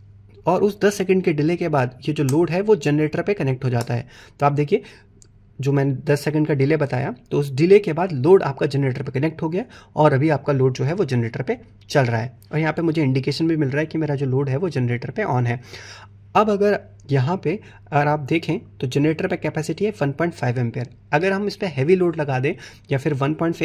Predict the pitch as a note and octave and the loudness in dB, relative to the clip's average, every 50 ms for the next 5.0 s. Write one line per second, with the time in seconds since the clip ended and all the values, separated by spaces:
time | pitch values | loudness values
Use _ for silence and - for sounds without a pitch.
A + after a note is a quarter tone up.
0 | D#3+ D3+ - - D3 C#3+ D3 - D#3 D3 - D#3 C#3+ - D#3+ C#3+ - C#3 D#3+ G3 | -4 -4 -4 -2 0 0 0 0 -2 -2 0 -2 -2 -2 -4 -4 -2 0 0 2
1 | G3+ F#3 F#3 F3 C#3+ D#3 C#3+ C#3 C#3 C3 C#3 C#3 C3 C3 B2 A#2+ B2 B2+ B2+ C3 | 2 2 0 0 0 -2 -2 -2 -2 -4 -4 -4 -2 -2 -2 -2 -4 -6 -4 -4
2 | C3 B2+ B2+ - B2+ B2 F3 A#3 - - - - - - - - D3 C#3+ C3 C#3 | -4 -4 -4 -4 -4 -2 -2 -4 -4 -6 -18 -20 -20 -16 -8 -4 -2 0 0 0
3 | C#3 F3 F#3+ - F3+ E3+ D3+ D3+ F3+ - - - C#3 C#3+ D#3+ F3 F3+ E3+ D#3 C#3 | 0 -2 -2 -2 -2 -2 -2 -2 -4 -4 -2 0 0 0 2 2 2 2 2 0
4 | - C3+ B2+ B2 B2 C3 B2+ - C#3+ C3 E3+ F3 E3+ D#3 C#3+ D3+ D3+ F#3+ A#3 | 0 0 0 2 2 0 0 -2 -4 -2 -2 -2 -2 -2 -2 -2 0 0 -2